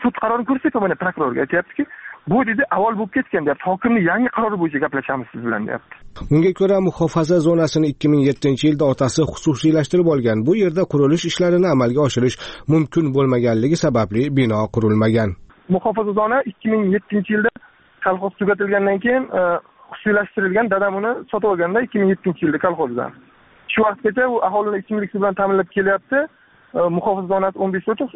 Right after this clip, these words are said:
Speaker 1: e, shu tagidan turbalar o'tgan, shuning uchun qurilish mumkin emas edi.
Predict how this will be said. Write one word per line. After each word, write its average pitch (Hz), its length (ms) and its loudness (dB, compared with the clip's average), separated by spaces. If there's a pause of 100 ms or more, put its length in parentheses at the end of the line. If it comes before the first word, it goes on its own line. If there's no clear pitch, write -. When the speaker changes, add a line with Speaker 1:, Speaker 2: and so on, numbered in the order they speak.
(200)
Speaker 1:
e, 180 40 4 (120)
shu 175 140 -2 (240)
tagidan 185 300 0
turbalar 196 360 0
o'tgan, 233 240 -4
shuning 196 140 -8
uchun 226 160 -4
qurilish 208 240 -2
mumkin 220 240 2
emas 156 260 -2
edi. 117 200 -4